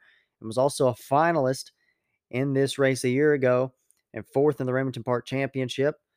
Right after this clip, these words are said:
the All-American Gold Cup, and also a finalist in the Albuquerque Championship last year. Valiant Tiberius with eight wins and nineteen starts, three seconds and three thirds, five hundred and seventy-two thousand in earnings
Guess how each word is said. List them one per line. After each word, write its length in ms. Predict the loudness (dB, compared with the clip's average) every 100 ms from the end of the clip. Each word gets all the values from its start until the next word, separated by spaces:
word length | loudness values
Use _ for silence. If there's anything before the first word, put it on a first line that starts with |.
| _ _ _
the 120 | -6
All-American 800 | -2 0 0 -2 -2 -4 -8 -6
Gold 320 | -2 0 0 0
Cup, 300 | 0 0 -4 _ _ _
and 140 | -8 -4
also 280 | -4 -2 -4
a 40 |
finalist 440 | 0 0 0 -2
in 60 | -4
the 120 | -2
Albuquerque 560 | 0 0 -2 -4 -6 -6
Championship 760 | -6 -6 -4 -8 -6 -6 -4
last 320 | -2 -2 -2
year. 140 | -6 -2
Valiant 340 | 0 -2 -4
Tiberius 540 | -2 -2 0 0 0 -2
with 100 | -2
eight 180 | -2
wins 280 | -2 -4 -4
and 100 | -2
nineteen 400 | -2 -4 -4 -6
starts, 380 | -2 2 2 0
three 200 | 0 0
seconds 400 | 2 0 0 -2
and 140 | -4
three 220 | -2 0 2
thirds, 320 | 2 2 0
five 400 | 2 4 4 0
hundred 420 | -2 0 0 0
and 100 | -2
seventy-two 540 | -2 -2 0 0 -2
thousand 460 | 0 0 0 0 -2
in 120 | -2
earnings 360 | -2 -2 -4